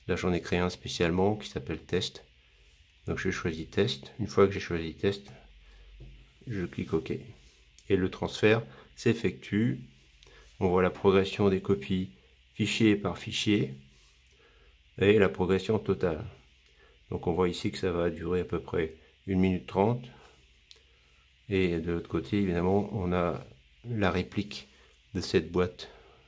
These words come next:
d'avancement de la copie. Et donc on va patienter une minute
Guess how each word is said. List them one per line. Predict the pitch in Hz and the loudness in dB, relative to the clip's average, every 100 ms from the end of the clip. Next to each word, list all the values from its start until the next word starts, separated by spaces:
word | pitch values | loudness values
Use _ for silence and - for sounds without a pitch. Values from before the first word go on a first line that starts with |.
| 107 | -4
d'avancement | 92 85 80 - 90 87 - - _ _ | -2 -2 -4 -2 -4 -4 -10 -20 _ _
de | 90 | -2
la | 85 | -2
copie. | - - 107 131 - - _ _ _ _ _ _ _ _ _ _ _ _ _ _ _ - - _ | -4 -4 -4 -4 -10 -20 _ _ _ _ _ _ _ _ _ _ _ _ _ _ _ -12 -12 _
Et | 104 | 0
donc | 90 98 | 4 4
on | 98 | 6
va | 92 | 4
patienter | 98 98 95 87 95 107 | 4 2 2 2 6 6
une | 113 95 | 6 4
minute | 85 90 110 | 4 2 -2